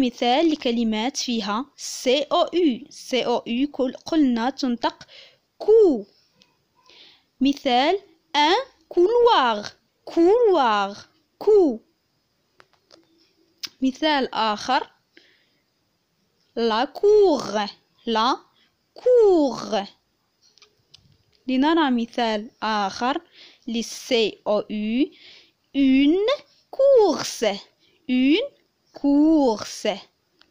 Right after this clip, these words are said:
قلنا سي avec او، سي مع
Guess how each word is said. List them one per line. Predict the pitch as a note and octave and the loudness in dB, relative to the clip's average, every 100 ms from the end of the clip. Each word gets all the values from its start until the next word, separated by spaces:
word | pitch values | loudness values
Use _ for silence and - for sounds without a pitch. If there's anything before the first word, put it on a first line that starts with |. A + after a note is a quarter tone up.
| - _ _ - _ _ _ _ _ _ _ _ | -20 _ _ -20 _ _ _ _ _ _ _ _
قلنا | G4 F#4 C4 A3 A3+ - - | 0 2 2 0 -4 -8 -16
سي | - - G4+ A#4 - - | -16 -4 -2 -2 -4 -4
avec | C4+ A3+ A#3 - - | -2 -2 -6 -6 -4
او، | G#3 G#3+ D4 _ _ _ | -2 -2 -4 _ _ _
سي | - - G#4+ G4+ | -18 -8 -2 0
مع | C4 A3 A3+ | 2 0 -4